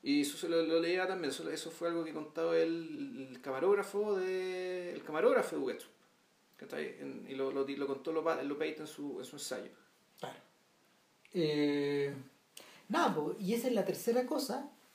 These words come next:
Speaker 2: que la voz es la tercera cosa que, eh, Scorsese toma prestada para Silencio.
Speaker 1: Ya.
Speaker 2: La voz del Cristo de Scorsese
Speaker 1: Mm.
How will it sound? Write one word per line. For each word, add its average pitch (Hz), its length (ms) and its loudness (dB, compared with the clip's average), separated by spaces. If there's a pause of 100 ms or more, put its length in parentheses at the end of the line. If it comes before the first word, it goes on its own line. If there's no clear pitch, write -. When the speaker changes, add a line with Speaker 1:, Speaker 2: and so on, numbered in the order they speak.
(120)
Speaker 2:
que 202 320 2
la 165 140 4
voz 220 380 4
es 185 100 -2
la 190 120 0
tercera 220 400 -2
cosa 269 320 -2 (180)
que, 208 480 0
eh, 170 560 0 (380)
Scorsese 226 460 -2
toma 220 260 -2
prestada 269 420 0
para 185 160 -2
Silencio. - 420 -10 (240)
Speaker 1:
Ya. 113 180 -10 (260)
Speaker 2:
La 156 120 -4
voz 190 220 2
del 180 200 0
Cristo 233 580 -2 (100)
de 185 140 -6
Scorsese 226 640 -2
Speaker 1:
Mm. 247 60 -8